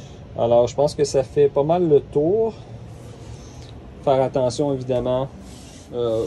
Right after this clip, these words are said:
au bois. Le plancher, euh, ça va. Comptoir également. Alors, rien mettre de chaud ou une serviette, euh, sur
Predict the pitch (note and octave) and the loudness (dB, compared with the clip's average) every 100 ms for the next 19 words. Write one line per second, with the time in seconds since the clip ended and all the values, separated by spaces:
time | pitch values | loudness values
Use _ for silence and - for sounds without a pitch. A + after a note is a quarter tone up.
0 | - C3 B2 B2 B2 C#3 F#3 - - - | -4 -6 -4 -2 0 0 -2 -8 -18 -18
1 | - - - - - - - B2+ A#2 B2+ | -18 -18 -18 -14 -12 -12 -8 -6 -2 0
2 | A#2+ A2 C3+ C3 B2+ A#2+ A2 G#2+ G#2 G2+ | 0 0 -2 0 2 2 2 -2 -4 -10
3 | - - B2 G#2+ A2 B2 B2 - - A2+ | -14 -12 -6 -2 0 -2 -4 -10 -4 -4
4 | A#2 A2 A2 G#2+ G#2+ G2+ G#2+ G#2 G#2+ G2 | 0 0 0 -2 -2 -2 -4 -2 -4 -4
5 | G#2 G#2 G#2 G#2 G2 G2+ F#2+ - G#2+ G#2+ | -4 -4 -2 -4 -4 -6 -8 -8 -8 -8
6 | G2 G2 - - - - - G#2 F#2+ G2 | -10 -12 -16 -16 -16 -16 -14 -12 -8 -6
7 | F#2+ G2+ - - G#2 F#2+ - - - G#2 | -4 -6 -6 -10 -10 -10 -12 -14 -12 -10